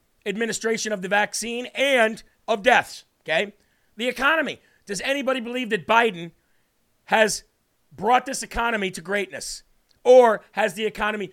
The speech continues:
well, you know what the best thing to do? Most of you, I would bet, have or had a four oh one k. How's it doing? How's your grocery bill doing?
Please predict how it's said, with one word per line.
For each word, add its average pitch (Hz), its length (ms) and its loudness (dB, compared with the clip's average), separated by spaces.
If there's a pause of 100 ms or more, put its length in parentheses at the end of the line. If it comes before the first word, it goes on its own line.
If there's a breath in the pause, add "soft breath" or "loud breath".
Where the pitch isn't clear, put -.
(100 soft breath)
well, 202 120 -2
you 220 120 -4
know 247 100 -2
what 247 140 -2
the 196 40 -10
best 220 220 0
thing 214 140 -10
to 202 80 -8
do? 202 240 -2 (360 soft breath)
Most 247 320 2
of 214 80 -8
you, 202 160 -4
I 202 120 0
would 190 180 -6
bet, 190 260 -2
have 208 360 2
or 190 180 -2
had 165 300 0
a 147 40 -6
four 180 280 -4
oh 175 40 -2
one 175 200 -6
k. 147 280 -6 (200 soft breath)
How's 208 240 -4
it 196 80 -10
doing? 165 240 -8 (1500 soft breath)
How's 220 220 0
your 214 80 -8
grocery 220 320 0
bill 160 160 -8
doing? 120 240 -14